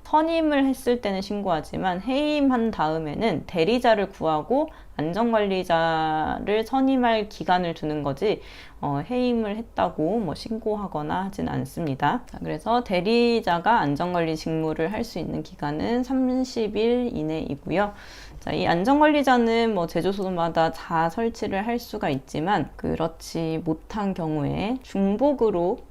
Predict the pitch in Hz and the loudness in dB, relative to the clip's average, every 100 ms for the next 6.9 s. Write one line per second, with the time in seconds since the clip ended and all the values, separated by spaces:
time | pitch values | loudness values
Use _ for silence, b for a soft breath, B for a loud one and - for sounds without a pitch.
0 | - - 220 151 190 190 185 156 190 220 | -20 -12 -4 0 2 0 0 -2 -2 -2
1 | 240 262 254 233 233 202 160 165 170 226 | -2 -2 -2 -2 -2 -2 -2 -4 -4 -2
2 | 226 208 190 214 220 214 202 202 208 143 | -2 -2 -2 0 -2 2 0 2 -2 -4
3 | - 147 135 139 143 B B B - 170 | -4 -6 -4 -4 -4 B B B -4 -2
4 | 156 - 208 220 240 269 254 233 220 226 | 0 -2 -4 -2 -2 2 2 2 0 -4
5 | 175 165 180 196 196 214 190 180 180 190 | -2 0 0 0 -2 -2 0 0 -2 -2
6 | 190 220 240 220 196 147 143 190 202 | -2 0 0 -2 -2 -2 -2 -2 -4